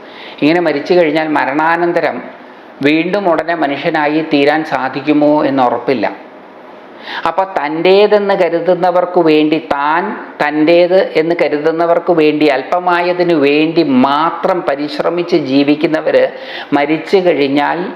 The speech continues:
ഈശ്വരനിൽ നിന്ന് അകന്നകന്നകന്നകന്നു പോകുന്നു. പിന്നെ കുറേ വ്യത്യസ്ത ജന്മങ്ങൾക്ക് ശേഷമാണ് മനുഷ്യജന്മം കിട്ടുക. എപ്പോഴാണ്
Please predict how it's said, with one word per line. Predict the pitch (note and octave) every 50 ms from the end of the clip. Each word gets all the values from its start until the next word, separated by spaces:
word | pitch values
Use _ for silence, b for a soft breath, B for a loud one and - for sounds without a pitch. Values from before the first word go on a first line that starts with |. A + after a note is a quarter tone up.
| - - - -
ഈശ്വരനിൽ | D#3 D3+ D#3 E3 D#3+ - F#3+ F3+ E3+ F3 F3+ F#3 F3+
നിന്ന് | F3 F3 E3 D#3+ E3
അകന്നകന്നകന്നകന്നു | D3 C3+ B2+ D#3 D#3 E3+ E3 D3+ C#3+ D3 D3 D3+ C#3+ C3 C3 C#3 C#3+ C#3+ C3+ B2+ - C3+ C3+ D3 D3+
പോകുന്നു. | - - G#2 G#2 G#2 G#2+ A#2 A#2+ - - - - - - - B B B B B B B B -
പിന്നെ | E3 E3+ F#3 G3
കുറേ | F#3+ - D3+ C#3+ D3+ D3+ D#3 E3 F3 F3+ F#3+ G3 G3+ G#3 A#3 - - - -
വ്യത്യസ്ത | C#3+ C#3+ D3+ D3+ - - - - F#3 E3+ - - - - - F#3 - - - -
ജന്മങ്ങൾക്ക് | C3+ C3 C#3+ C#3 C#3 C#3+ D3 D3+ D#3 E3 E3+ E3+ E3+ E3+ E3+ F3 F3 F3 - - F#3
ശേഷമാണ് | E3+ - - - - C#3+ C#3 D3 D3 - - E3 D#3 C#3+ B2 A#2+ A#2+ B2 C3+ - B B B B B B B -
മനുഷ്യജന്മം | A#2+ B2 B2 A#2 - C3 B2 C3 C3 B2 B2 B2 B2
കിട്ടുക. | G#2+ G#2 - - - - - - B B B B B B B B -
എപ്പോഴാണ് | - B3 B3+ - - - - F#3 F3+ E3 D#3 D#3